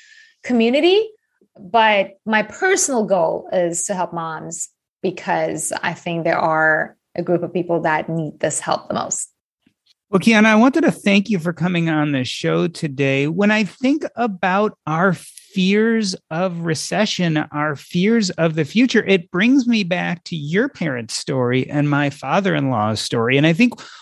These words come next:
Speaker 2: one of the hardest things probably for all of them was the powerlessness. And so your message really resonates me, with me, because what you're saying is, well,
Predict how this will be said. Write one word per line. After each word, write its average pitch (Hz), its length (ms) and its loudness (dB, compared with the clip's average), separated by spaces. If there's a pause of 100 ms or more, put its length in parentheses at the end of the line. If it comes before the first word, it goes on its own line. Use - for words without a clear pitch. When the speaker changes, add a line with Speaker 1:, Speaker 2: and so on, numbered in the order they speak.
Speaker 2:
one 214 180 4
of 247 100 4
the 214 120 2
hardest 233 680 0
things 202 300 0
probably 214 640 -6
for - 280 -8
all 214 280 2
of 190 180 0
them 147 320 0 (540)
was 165 420 0
the 180 120 -6
powerlessness. - 1120 -6 (100)
And 160 180 4
so 170 320 4
your 185 320 2
message 202 480 0
really 202 220 2
resonates 175 580 0
me, 165 200 -2
with 170 200 -4
me, 190 240 0
because 160 380 -4
what 170 220 -2
you're 202 180 -6
saying 220 320 -6
is, 190 160 -8
well, 214 220 -4